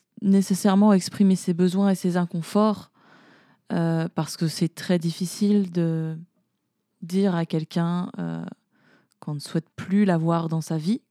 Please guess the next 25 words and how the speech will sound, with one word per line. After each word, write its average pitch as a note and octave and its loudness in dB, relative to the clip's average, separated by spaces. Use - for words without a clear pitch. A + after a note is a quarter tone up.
que F3+ -4
ce E3+ 0
soit E3+ 0
en E3 0
amitié E3 -2
ou D#3+ -4
en D#3 -6
amour. F#3 -2
Et A3+ 8
de G#3+ 6
ce A3 4
fait, C4+ 2
la G#3 4
personne A3+ 6
délaissée, A3+ 4
euh, G3 2
va G3 2
se G3 -4
sentir G#3 -2
dans F#3+ 2
une F#3+ 4
incompréhension G3 4
totale G3+ 4
et, G3+ 6
euh, F3 4